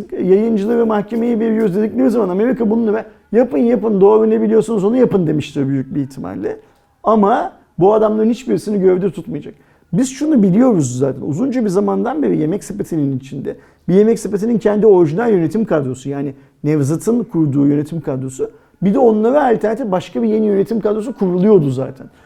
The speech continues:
O yönetim kadrosunu da şirket satın alan Amerikalılar kuruyorlardı. Amaç neydi? Bununla bu zaman içinde yer değiştirecekti. Burada kalması gerekenler kalacak, gitmesi gerekenler gönderilip onların yerine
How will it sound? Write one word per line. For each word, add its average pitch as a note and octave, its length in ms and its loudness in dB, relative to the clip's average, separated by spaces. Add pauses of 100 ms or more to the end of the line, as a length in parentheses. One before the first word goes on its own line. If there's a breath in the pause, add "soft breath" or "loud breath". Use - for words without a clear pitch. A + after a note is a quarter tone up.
(180 soft breath)
O F3+ 100 4
yönetim F#3+ 200 0
kadrosunu G3+ 440 -4
da G#3 100 0
şirket F#3+ 280 -6
satın G#3 220 -6
alan B3+ 100 -4
Amerikalılar G3 680 2
kuruyorlardı. C3 580 -8 (440 soft breath)
Amaç C4+ 360 0
neydi? C#4+ 380 -2 (300 soft breath)
Bununla B3+ 480 4
bu E4 100 4
zaman C4 420 2
içinde A#3+ 340 -2
yer B3 320 4
değiştirecekti. C3+ 920 -2 (260 loud breath)
Burada A#3+ 280 4
kalması A#3 400 0
gerekenler F#3+ 640 2
kalacak, G#3+ 520 0 (360 soft breath)
gitmesi F#3+ 340 -4
gerekenler E3 520 2
gönderilip G3 440 2
onların A3 260 2
yerine G#3+ 420 2